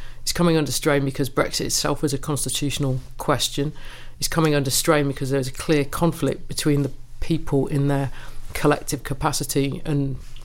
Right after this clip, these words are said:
Parliament, because Parliament doesn't want, in the end, to enact the result, at least us one doesn't want to ena-, enact the result of the referendum. It's coming under strain because the, the multinational bits of the union are breaking down, as, as we're going to talk about. So the constitution,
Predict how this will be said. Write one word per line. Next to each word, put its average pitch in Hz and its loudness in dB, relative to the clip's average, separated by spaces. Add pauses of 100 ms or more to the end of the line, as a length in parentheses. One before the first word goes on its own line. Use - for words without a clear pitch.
(160)
Parliament, 147 2
because - -6
Parliament 139 0
doesn't 135 0
want, 131 -2 (300)
in 143 0
the 139 2
end, 139 2
to - 0
enact 131 -2
the 147 -2
result, 139 0
at 143 2
least 143 2
us 135 2
one 139 0
doesn't 135 0
want 139 -2
to - -4
ena-, 139 -2 (380)
enact 135 2
the 143 -2
result 135 0
of 131 -2
the 143 4
referendum. 143 2 (380)
It's - -6
coming 160 4
under 135 0
strain 151 2
because 131 -4
the, 139 -2 (160)
the 143 0
multinational 143 2
bits - 0
of 127 -4
the 143 0
union 147 4
are 135 0
breaking 131 0
down, 139 4
as, 127 -2
as 143 0
we're 139 4 (520)
going 143 2
to 135 0
talk - 2
about. - 0
So 143 4 (340)
the - -4
constitution, 175 2